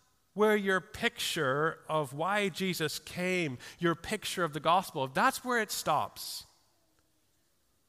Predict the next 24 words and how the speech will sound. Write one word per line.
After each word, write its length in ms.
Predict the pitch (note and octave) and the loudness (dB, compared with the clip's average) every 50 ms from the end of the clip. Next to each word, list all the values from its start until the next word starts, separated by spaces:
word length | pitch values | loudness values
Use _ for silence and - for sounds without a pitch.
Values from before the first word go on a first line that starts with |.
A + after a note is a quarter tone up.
| _ _ | _ _
then 140 | - D3 C#3+ | -4 -2 0
you've 160 | C#3+ C3+ B2 | 0 -2 -2
missed 260 | C3+ C#3 C#3 - - | -4 -6 -6 -8 -8
the 80 | - A#2 | -12 -12
point. 380 | - - - E2+ D#2+ - - - - _ _ _ _ _ _ _ _ _ _ _ _ _ _ _ _ _ _ _ _ _ _ _ _ _ _ _ _ _ _ - | -12 -14 -18 -18 -18 -20 -20 -20 -20 _ _ _ _ _ _ _ _ _ _ _ _ _ _ _ _ _ _ _ _ _ _ _ _ _ _ _ _ _ _ -4
You've 220 | D#3+ D#3+ B2+ C3+ | -4 -4 -2 -2
missed 240 | D3+ D#3+ F3 - - | -2 -2 -2 -4 -6
the 80 | E3 - | -10 -10
point 260 | - C#3 C3+ C#3 G#2+ | -6 -6 -6 -6 -6
entirely. 460 | B2+ A#2 - - F#2+ F2 F#2 F2+ F2 E2+ _ _ _ _ _ _ _ _ _ _ _ _ _ _ _ _ _ _ _ _ _ _ _ _ - | -10 -12 -10 -12 -12 -12 -14 -18 -20 -20 _ _ _ _ _ _ _ _ _ _ _ _ _ _ _ _ _ _ _ _ _ _ _ _ -8
Because 200 | - E3+ F#3+ F3 | -2 0 2 4
everything 440 | G#3 A3 B3+ C4 D4+ C#4+ - C#4 C4 | 8 8 8 8 6 4 4 4 2
that 120 | B3+ A#3 D#3 | 2 2 2
Jesus 400 | - A3+ A#3 A3 F#3 G3+ E3+ - | 2 0 0 0 0 -2 -4 -2
did 340 | - A3 A#3 B3 A3+ F3 | 0 2 4 4 4 2
was 140 | F#3+ G3 F3+ | 0 -2 0
so 220 | - - G#3 G3+ F#3+ | 2 2 2 4 4
that 220 | G3 G3 F#3+ - - - - - - - - _ _ _ | 4 2 2 0 -4 -20 -20 -20 -20 -20 -20 _ _ _
you 560 | - C#3 D#3+ G3 A#3 B3+ C4 C4 C4+ C4+ C4+ A#3+ - - _ _ - | -8 -4 0 2 2 2 2 0 -2 -4 -6 -8 -12 -20 _ _ -12
could 300 | - - F#3+ E3 D#3 D#3 | -6 -6 -6 -6 -4 -4
once 540 | F3+ G3+ A#3 A#3+ A3 - - - - - - - _ _ _ - | -2 -2 -2 -2 -4 -8 -10 -10 -10 -10 -12 -16 _ _ _ -6
again 680 | F3 F3 D#3 D#3+ G3+ G3+ F3 B2+ G#2 G2+ G#2+ A#2 B2+ B2 - - - - - _ _ _ _ - | -6 -6 -2 -2 -2 0 0 -2 -4 -4 -6 -8 -10 -10 -14 -18 -20 -20 -20 _ _ _ _ -6
know 220 | D#3 F3 F3+ F3 | -2 0 0 0
God 580 | D#3+ C3+ A#2+ D#3+ E3 F3+ G3 G#3 G#3 G#3+ - | -2 -2 0 2 2 4 4 2 2 0 -2